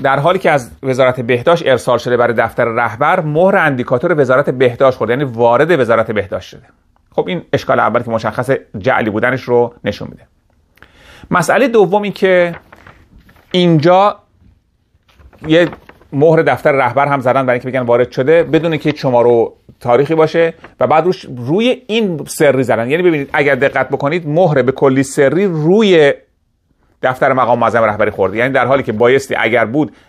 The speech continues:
اگر فرض کنیم که درست بود، مهر به کلی سری رو وزارت بهداشت بعد اول می‌زد و اون مهر دفتر رهبر که اتفاقاً رنگ تیره است روش می‌خورد. اینم یک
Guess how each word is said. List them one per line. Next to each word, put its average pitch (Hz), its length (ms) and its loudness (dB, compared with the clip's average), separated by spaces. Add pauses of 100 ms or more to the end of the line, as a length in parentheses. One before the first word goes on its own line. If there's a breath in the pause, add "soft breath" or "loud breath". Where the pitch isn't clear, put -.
اگر 120 240 0
فرض 151 320 -2
کنیم 127 140 -2
که 117 80 -8
درست 117 220 -2
بود، 120 100 -6
مهر 135 280 0
به 123 80 -2
کلی 117 260 0
سری 120 300 0
رو 113 220 2 (180)
وزارت 117 300 0
بهداشت 123 280 0
بعد 131 100 2
اول 127 200 2
می‌زد 165 240 0
و - 20 2
اون 196 180 0
مهر 151 400 2
دفتر 135 260 0
رهبر 147 340 0
که 147 80 -2
اتفاقاً 127 260 0
رنگ 123 220 -2
تیره 135 220 -2
است 139 100 -4
روش 110 140 -6
می‌خورد. 95 260 -8 (400 soft breath)
اینم 220 220 0
یک 143 120 -4